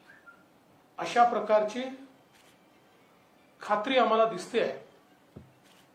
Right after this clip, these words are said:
त्यामुळे पहिल्या पसंतीच्या मतांमध्येच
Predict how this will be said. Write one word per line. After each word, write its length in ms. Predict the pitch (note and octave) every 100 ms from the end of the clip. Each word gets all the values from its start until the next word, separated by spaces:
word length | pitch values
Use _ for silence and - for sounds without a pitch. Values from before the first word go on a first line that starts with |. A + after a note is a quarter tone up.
| _ _ _ _ _ _ _ _ -
त्यामुळे 360 | G3 G3 A3+ A#3+ A#3+ - - _ _ _ _ _ _ _ _ _ _ _ _ _ _ _ _ _ _ _ _ _ _ _ _ _ _ _ _ _ _ _
पहिल्या 340 | F#3 F#3 G#3 B3
पसंतीच्या 800 | A#3+ - G#3 G#3 G#3+ A3 A#3 A#3+ A#3+ - - _ _ _ _ _ _ _ _ _
मतांमध्येच 840 | E3+ F3 G#3+ A3 G3+ A3 G#3 -